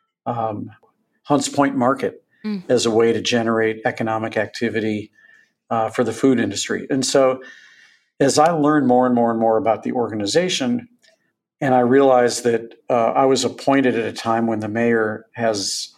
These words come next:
Speaker 1: you know, something like seven months left on his term, I understand that really the, the limit to what I can do is to do the best I can to cheerlead for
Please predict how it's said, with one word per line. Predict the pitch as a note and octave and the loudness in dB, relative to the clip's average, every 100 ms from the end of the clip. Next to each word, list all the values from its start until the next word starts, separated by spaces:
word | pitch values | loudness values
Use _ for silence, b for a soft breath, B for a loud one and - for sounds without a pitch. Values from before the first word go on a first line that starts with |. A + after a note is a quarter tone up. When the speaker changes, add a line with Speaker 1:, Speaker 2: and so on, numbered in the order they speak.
| _ - | _ -10
Speaker 1:
you | |
know, | A2 G2+ G2+ _ _ _ _ | -8 -8 -12 _ _ _ _
something | - A#2 B2 | -6 -4 -4
like | A2 G2+ | -4 -4
seven | - - A#2 A2 | -2 -2 -2 -2
months | G#2+ A2 - | -4 -4 -4
left | A#2 G#2+ - | -4 -4 -6
on | G#2 | -8
his | F#2+ G#2 - | -8 -10 -10
term, | - C#3+ A#2+ G2+ G#2 b b b b b b _ _ _ _ | -2 0 0 -2 -8 b b b b b b _ _ _ _
I | C3+ E3 | 0 2
understand | D3+ C3 - C#3 C3+ A#2 | 2 0 2 2 2 2
that | A2 A2 - _ _ C3+ | -2 -4 -16 _ _ -4
really | C#3 C3 A#2+ A2 - _ _ _ _ - | 0 2 0 -2 -10 _ _ _ _ -2
the, | C3+ - - A#2+ | -2 -4 -10 -4
the | B2+ B2 | 0 0
limit | A#2+ C3+ G3 G3+ F#3+ | 0 0 2 0 0
to | - | 0
what | A#2+ A2+ | 2 2
I | A2 | 2
can | A2 G#2+ | -2 -6
do | G#2+ A2 A2 | -4 -4 -4
is | A#2+ A#2 - | -4 -4 -6
to | - A2+ A2 G#2+ G#2 - _ _ - | -6 -6 -6 -6 -10 -16 _ _ -4
do | D#3+ | -2
the | D3 | 0
best | C3 C3 - | 0 0 -2
I | |
can | G#2 A#2 G#2+ | -4 -6 -6
to | G2 | -6
cheerlead | - - B2+ A#2+ A#2 A2 A2 | -6 -2 0 0 0 -2 -8
for | - B2 A2+ A2 G#2+ G#2 | -6 -2 0 0 -2 -6